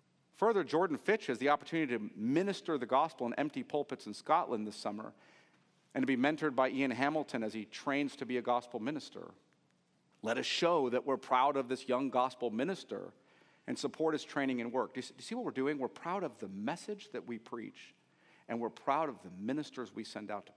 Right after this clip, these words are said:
preach it. And we come alongside, and we engage in that work. Sovereign Grace, this Christmas season, may God empower us to be proud of the gospel, proud of it. May our friends and family members and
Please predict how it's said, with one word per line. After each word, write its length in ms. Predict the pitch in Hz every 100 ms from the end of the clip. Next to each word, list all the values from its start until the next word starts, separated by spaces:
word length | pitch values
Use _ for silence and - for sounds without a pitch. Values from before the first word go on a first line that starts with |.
| -
preach 260 | 92 -
it. 80 | - _ _ _ _ _ _ _ _ _ _ _
And 140 | 117 104
we 60 |
come 240 | 98 - 151
alongside, 760 | 113 98 92 - 90 80 80 - _ _ _ _ - _
and 100 | 107
we 60 | 98
engage 360 | 90 104 104
in 80 | 104
that 160 | 90 64
work. 200 | 87 - - _ _ _ _ _ _ _ _
Sovereign 280 | - 151 139
Grace, 220 | 135 135
this 180 | - 147
Christmas 380 | - 151 139 117
season, 320 | 143 123 110
may 100 | 107
God 240 | 98 117
empower 540 | 104 - - 165 127 98
us 340 | 85 - - - _ _ _ _ _ _ -
to 100 | 123
be 100 | 107
proud 380 | - - 147 147
of 120 | 98
the 60 | 90
gospel, 640 | 120 147 - - 73 71 - _ _ _ _ _ _ _ _ _
proud 260 | - 175 123
of 100 | 82
it. 100 | - _ _ _ 131
May 120 | 160
our 120 | 110 - - -
friends 420 | 175 196 196 180
and 120 | - -
family 560 | - 151 160 180 180
members 440 | 170 170 170 165
and 100 | -